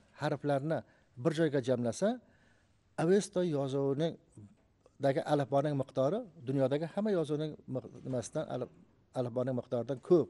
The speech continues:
deb yozgan edi, yozgan edi. Demak, bu nimani, e,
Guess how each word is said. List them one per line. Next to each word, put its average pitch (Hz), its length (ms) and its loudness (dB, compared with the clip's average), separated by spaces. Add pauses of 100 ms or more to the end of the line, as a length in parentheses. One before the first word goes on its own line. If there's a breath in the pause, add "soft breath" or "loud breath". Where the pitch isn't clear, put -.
(120)
deb 113 180 -8
yozgan 98 320 -6
edi, 90 240 -14 (180)
yozgan 104 320 -4
edi. 95 180 -12 (360 soft breath)
Demak, 208 220 2
bu 220 140 0 (480 loud breath)
nimani, 151 360 0 (480 soft breath)
e, - 120 -10